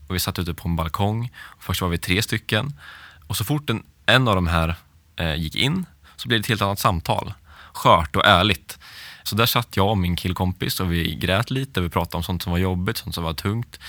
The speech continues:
Eh, vi kramade om varandra och sa att "fan, jag älskar dig", och så, så gick han in. Och <laughs> i dörren så möter han nästa kille som kommer ut och sätter sig. Och då har vi samma samtal igen, som är på en helt annan nivå. Också känslosamt. Man har, man pratar om hur man mår och avslutar med att,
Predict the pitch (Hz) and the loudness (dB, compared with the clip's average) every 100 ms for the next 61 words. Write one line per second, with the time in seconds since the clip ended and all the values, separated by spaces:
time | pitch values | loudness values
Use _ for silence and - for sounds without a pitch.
0 | - - - - 98 110 143 123 98 95 | -16 -16 -12 -2 0 4 6 6 8 6
1 | 92 92 92 87 85 98 101 95 - 90 | 6 4 0 -2 0 4 4 4 2 0
2 | 57 52 - - - - - - 82 80 | 0 -2 -6 -8 -12 -6 -6 -2 0 0
3 | 80 - - - 110 - - 170 - - | -6 -12 -16 -4 4 6 8 6 6 -2
4 | - - - - 135 117 123 139 110 113 | -14 -14 -14 -2 2 8 8 8 6 4
5 | 101 113 107 113 117 - 147 135 98 104 | 4 4 4 4 4 2 2 2 2 2
6 | 101 101 85 - 92 - 90 85 - - | 2 2 0 -2 -4 -2 -2 -2 -8 -20
7 | - - - 117 120 127 131 113 117 113 | -20 -20 -10 2 6 6 6 6 8 6
8 | 123 131 139 - - - 110 107 120 113 | 6 4 4 0 -6 -2 2 2 2 0
9 | 107 101 120 127 - - - - _ - | 2 4 4 2 -2 -10 -20 -20 _ -2
10 | 139 - 135 120 90 - 82 85 - 104 | -2 0 2 2 2 -2 -2 -2 -2 0
11 | 107 107 - - - 113 117 104 82 95 | 0 -2 -8 -14 -8 -6 0 0 0 0
12 | 90 90 87 - - 101 87 85 85 85 | 2 0 -4 -8 2 4 6 4 0 -4
13 | - - - 139 120 180 117 123 95 90 | -8 -18 -2 6 6 6 2 6 6 6
14 | 85 95 | 2 -4